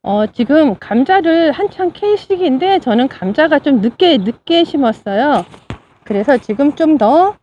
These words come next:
감자들이 시든 다음에, 저번 때 조그만 거 한 막 캐봤더니 두세 개가 달리긴 달렸더라고요. 그래도 좀 더, 더 엎으러질 때까지 기다려 볼 겁니다. 아직은 감자 잎이 너무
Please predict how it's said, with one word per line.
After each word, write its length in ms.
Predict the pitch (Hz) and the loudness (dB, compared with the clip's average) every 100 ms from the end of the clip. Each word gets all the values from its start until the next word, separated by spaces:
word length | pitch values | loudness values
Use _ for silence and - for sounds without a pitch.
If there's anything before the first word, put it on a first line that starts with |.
| _ _ _ _ | _ _ _ _
감자들이 640 | 240 254 285 269 285 339 | -2 0 2 0 -2 -2
시든 380 | - 440 494 440 | -2 0 2 2
다음에, 560 | 381 285 208 180 170 - _ _ _ _ _ _ _ _ _ - | 2 2 0 -4 -8 -12 _ _ _ _ _ _ _ _ _ -8
저번 240 | 226 233 | -2 0
때 140 | 262 262 | 0 0
조그만 400 | 403 427 427 403 | 0 0 0 0
거 100 | 339 | 0
한 160 | 403 | 0
막 160 | 415 403 | -2 -2
캐봤더니 800 | 440 427 427 - 269 349 370 170 _ _ _ | -4 -2 -2 0 0 2 0 -2 _ _ _
두세 320 | - 254 381 | -6 -4 -2
개가 600 | 339 302 202 202 214 160 - _ _ | 0 0 2 2 2 -2 -6 _ _
달리긴 680 | - 208 233 226 320 415 453 _ _ _ _ _ _ _ _ _ _ | -6 -2 -2 0 2 2 0 _ _ _ _ _ _ _ _ _ _
달렸더라고요. 720 | - 262 330 320 240 202 190 190 | 0 2 2 2 2 2 -2 0
그래도 460 | 233 233 381 427 - _ _ - | 0 2 2 2 -4 _ _ -4
좀 180 | 381 | 0
더, 100 | 381 | 2
더 380 | 330 208 185 165 - _ _ _ - | 2 0 0 -2 -8 _ _ _ -2
엎으러질 520 | 208 339 320 311 233 | 0 2 0 0 -2
때까지 760 | 269 254 202 202 349 392 415 _ | -2 -2 -2 -2 0 0 -2 _
기다려 520 | - 214 220 247 349 | -4 0 0 2 2
볼 220 | 370 - 220 | 0 -4 -4
겁니다. 440 | 277 262 220 185 | -2 -2 -2 -6
아직은 460 | 170 208 208 392 277 _ _ _ | -8 -6 -2 0 -2 _ _ _
감자 380 | - 185 196 233 | -8 -4 0 0
잎이 300 | 165 - 294 | -2 0 0
너무 400 | 160 202 370 | 0 0 0